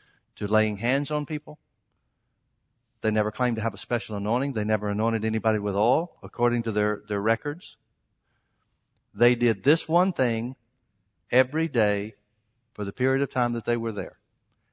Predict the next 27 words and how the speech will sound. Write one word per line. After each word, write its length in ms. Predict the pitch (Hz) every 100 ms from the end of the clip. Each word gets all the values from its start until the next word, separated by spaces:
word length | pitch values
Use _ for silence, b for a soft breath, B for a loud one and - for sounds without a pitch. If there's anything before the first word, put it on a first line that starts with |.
| _
They 100 | 95
would 200 | 101 98
read 340 | 110 113 113 101
Galatians 560 | 107 107 107 - 98
three 420 | - 127 151 175 - _ _
and 100 | 92
Deuteronomy 520 | 92 120 120 120 120
twenty-eight 500 | 120 127 127 101 - _ _ _ _ _ _ -
twice 400 | - 98 104 -
a 60 |
day. 240 | 104 87 - _ _ _ _ _ _ _ _ _ _ _ _ _ _ _ _ _ _ _ _ _ _ _ _ _ _ _ _ _ _ _ _ _ _
And 100 | -
they 100 | 92
got 180 | 95 101
some 160 | - 110
of 60 |
the 40 | 104
most 240 | 104 104
phenomenal 460 | - 95 104 117 120
cases 380 | - 120 - 113
of 120 | 110
healing 360 | 107 95 92 98 _ _ _ _ _ _ _ _ _ _ _ _ _ _ _ _ _ _ _ _ _ _ _ _ _ _ _ _ _ _ _
that 140 | - -
we 120 | 107
have 180 | 104 104
record 300 | 101 - 92
of 200 | 90